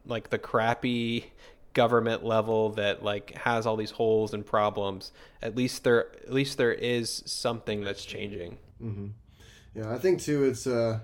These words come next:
Speaker 2: it's like a refocus of, I'm trying to synthesize everything we're talking about into, like, one <laughs> s-, sentence, and it's so hard to do so, but, like, when, when you were saying, Chris, like, you hang out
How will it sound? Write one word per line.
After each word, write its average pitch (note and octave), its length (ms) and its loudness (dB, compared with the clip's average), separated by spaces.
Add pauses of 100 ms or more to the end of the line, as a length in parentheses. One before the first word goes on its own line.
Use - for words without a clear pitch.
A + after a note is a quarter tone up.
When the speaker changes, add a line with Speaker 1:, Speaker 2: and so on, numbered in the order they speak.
(500)
Speaker 2:
it's - 80 -12
like D#3+ 120 -2
a C#3+ 40 0
refocus B2+ 800 0
of, G#2 340 -4 (1300)
I'm C#3 80 -8
trying G3 180 4
to D#3 80 4
synthesize D3 560 2
everything C3 320 0
we're A#2+ 80 2
talking A#2+ 340 -2
about A2+ 440 -2
into, A2+ 220 -4
like, A2 260 -4
one A2+ 580 -2 (140)
<laughs> D#3 320 0
s-, D#3 100 -6 (220)
sentence, C#3+ 440 0
and C3+ 100 -2
it's B2 80 -8
so D3 140 2
hard C3 200 -2
to A#2+ 60 -2
do C3 200 0
so, A#2 320 -2
but, A#2 320 -4 (520)
like, D3+ 160 4
when, E3 260 6
when E3+ 160 6
you F#3 120 6
were F3 80 12
saying, E3 260 4
Chris, D#3 260 2
like, C#3 100 0
you C#3 220 0
hang D3+ 180 0
out C#3 320 -2